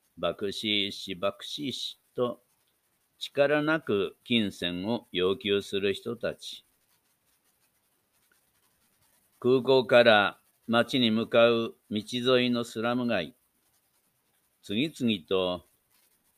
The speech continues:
私の目と耳と鼻と皮膚に入り込むインドは、今までにない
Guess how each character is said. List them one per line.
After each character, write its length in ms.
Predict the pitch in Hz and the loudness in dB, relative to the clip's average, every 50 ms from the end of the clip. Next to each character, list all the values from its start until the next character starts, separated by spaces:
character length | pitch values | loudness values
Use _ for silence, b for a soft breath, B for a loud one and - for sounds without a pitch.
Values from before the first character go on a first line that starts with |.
| _ | _
私 480 | - 104 104 - - 107 104 - - 110 | -4 -4 0 2 2 2 2 0 -2 -2
の 400 | 107 110 110 113 110 107 - _ _ | 0 0 0 0 0 -2 -6 _ _
目 180 | 104 104 113 113 | -2 0 0 0
と 420 | - - - 95 87 85 80 - _ _ _ _ _ _ | -2 -4 -4 -4 -4 -4 -6 -10 _ _ _ _ _ _
耳 460 | - 90 92 101 104 110 120 113 117 | -10 -6 -4 -2 0 0 0 -2 -4
と 340 | - - 95 87 78 - - _ _ _ | -4 -2 -2 -2 -2 -6 -10 _ _ _
鼻 520 | _ _ - - - 90 98 107 110 110 | _ _ -20 -10 -8 -6 -2 -2 -2 -2
と 460 | 110 - _ - 107 104 98 - - _ _ _ | -4 -6 _ -2 -2 0 -2 -4 -8 _ _ _
皮 200 | _ - - 151 151 | _ -4 -4 -4 -2
膚 140 | 131 127 107 | -2 -4 -4
に 160 | 98 90 87 | -4 -6 -6
入 280 | 85 - 98 107 113 113 | -2 0 2 2 2 0
り 160 | 113 - - | -2 -6 -8
込 160 | - - - | -6 -6 -4
む 300 | 110 104 95 87 82 - _ _ _ _ | -4 -4 -4 -6 -10 -14 _ _ _ _
イ 140 | 117 113 | 0 2
ン 120 | 107 98 90 | 2 0 -2
ド 140 | 85 80 78 | -2 -4 -4
は、 240 | 82 78 73 - _ _ _ _ _ _ _ _ _ _ _ _ _ _ _ _ _ _ _ _ _ _ _ _ _ _ _ _ _ _ _ - | -4 -6 -10 -16 _ _ _ _ _ _ _ _ _ _ _ _ _ _ _ _ _ _ _ _ _ _ _ _ _ _ _ _ _ _ _ 0
今 240 | 107 110 120 120 123 | 2 6 6 6 6
ま 160 | 123 123 120 | 6 6 4
で 180 | 107 101 101 98 | 2 0 -2 -2
に 180 | 98 98 95 | -4 -4 -4
な 200 | 101 110 117 113 | -2 0 0 0
い 280 | 107 104 101 95 - | 0 0 -2 -4 -8